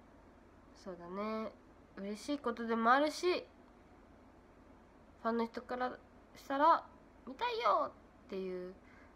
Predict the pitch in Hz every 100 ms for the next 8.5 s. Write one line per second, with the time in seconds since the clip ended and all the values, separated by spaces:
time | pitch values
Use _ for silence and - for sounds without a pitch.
0 | - - 196 180 180 175 - 202 202 202
1 | - - - 214 196 190 190 190 226 226
2 | 226 226 - - - - - 208 196 190
3 | - 196 196 - 202 202 202 202 202 202
4 | 202 196 190 185 - 185 - - - -
5 | 220 220 262 254 214 208 214 208 202 208
6 | 330 339 403 392 403 381 381 359 349 381
7 | - 381 381 285 226 220 269 302 311 302
8 | 302 254 196 208 185